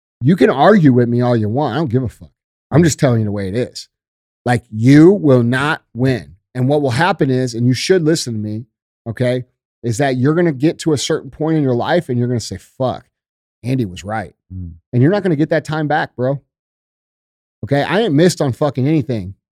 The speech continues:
Speaker 1: I haven't missed on a motherfucking thing. I'm just telling you the way that it is. You have to make it a priority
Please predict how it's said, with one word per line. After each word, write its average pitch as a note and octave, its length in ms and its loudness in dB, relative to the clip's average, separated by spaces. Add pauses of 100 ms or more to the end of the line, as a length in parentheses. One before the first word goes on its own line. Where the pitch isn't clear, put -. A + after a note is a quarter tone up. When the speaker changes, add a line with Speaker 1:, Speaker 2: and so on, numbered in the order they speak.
(260)
Speaker 1:
I C3+ 60 -2
haven't F3 200 2
missed E3+ 220 0
on D#3 100 -4
a C#3 40 -2
motherfucking C#3 560 -4
thing. G2+ 320 -6 (440)
I'm C#3 80 0
just C#3+ 180 -4
telling F3 240 2
you E3 60 4
the C#3 80 2
way C3 200 0
that B2 140 -2
it G2+ 120 -8
is. - 320 -8 (800)
You F3+ 500 4 (120)
have E3+ 440 0 (220)
to C#3 140 2
make C#3 440 2 (340)
it C3+ 100 -2
a C3 60 0
priority D3 800 2